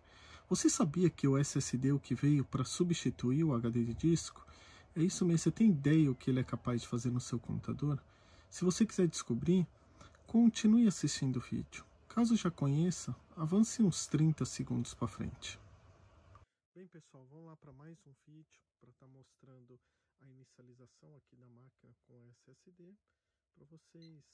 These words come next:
poderem entender por que que uma máquina tem que ter um S S D. Porque é isso que eu vou tá mostrando aqui, ó. Quando ela tem um S S D, vejam isso, tem que até ficar com o dedo aqui no pause, tá? Aí, ó, já inicializou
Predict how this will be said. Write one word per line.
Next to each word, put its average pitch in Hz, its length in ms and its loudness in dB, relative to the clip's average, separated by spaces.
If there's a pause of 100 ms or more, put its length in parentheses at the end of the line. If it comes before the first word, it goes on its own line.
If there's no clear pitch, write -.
(420)
poderem 143 400 -14
entender 135 540 -14
por 160 140 -12
que 226 200 -10
que - 140 -14
uma 180 120 -6
máquina 151 480 -10
tem 143 160 -10
que - 80 -20
ter - 140 -14
um 139 160 -8
S - 180 -12
S - 240 -12
D. 113 280 -12
Porque - 260 -10
é 220 40 -2
isso 190 300 -8
que - 120 -10
eu - 20 -6
vou 160 100 -4
tá - 140 -8
mostrando 147 540 -4
aqui, - 260 -8
ó. 113 40 -6 (540)
Quando 165 220 0
ela 151 100 0
tem 131 220 -2
um 131 160 0
S 131 220 -4
S - 180 -8
D, 160 240 2
vejam 151 340 -2
isso, 120 240 -4
tem 156 140 0
que 151 100 -6
até 165 140 -2
ficar - 220 -10
com - 180 -2
o - 20 0
dedo 139 220 0
aqui - 180 -4
no 135 120 0
pause, - 560 -4 (680)
tá? 127 220 0 (500)
Aí, 123 200 0
ó, - 120 2
já 156 200 6
inicializou 160 840 2